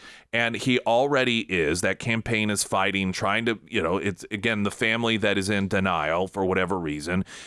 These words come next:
the, those, that segment of the population that is trying to convince all of us he's just fine, and that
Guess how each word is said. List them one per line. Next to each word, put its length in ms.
the, 180
those, 360
that 280
segment 480
of 100
the 80
population 720
that 140
is 180
trying 320
to 60
convince 380
all 180
of 100
us 140
he's 160
just 280
fine, 380
and 160
that 220